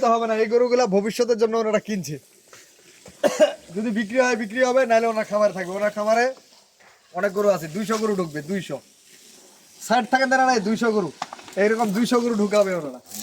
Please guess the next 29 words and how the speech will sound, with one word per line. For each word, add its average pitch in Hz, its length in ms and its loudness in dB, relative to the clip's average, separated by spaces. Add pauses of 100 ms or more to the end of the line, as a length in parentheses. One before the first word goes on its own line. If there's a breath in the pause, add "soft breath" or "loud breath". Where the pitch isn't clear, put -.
(180)
এটা 226 120 -2
কিনছি, 240 360 0
আহ, - 920 -6
তিয়াত্তর 247 320 4
হাজার 220 220 2
টাকা। 190 120 2
দেখেন 185 320 2
গরুর 220 300 0 (180)
সাইজ 214 220 6 (120)
দেখেন, 202 260 2
বডি 208 220 2
দেখেন, 196 320 4 (100)
এবং 185 160 0
গরুগুলোর 190 440 2
জাতমান 190 400 -2
কিরকম। 170 320 -2 (380)
এই 185 100 0
গরুগুলো 233 300 4
কিন্তু 240 260 2
অরিজিনাল 214 360 0
সাহিওয়াল 180 240 0
ব্রিডের 156 280 -6
গরু। 127 120 -6 (360)
এগুলো 214 200 -2
ভবিষ্যতে 220 440 2 (420)
বিশাল 208 260 -2
বড় 208 180 4
বড় 196 140 0
হবে। 226 120 -8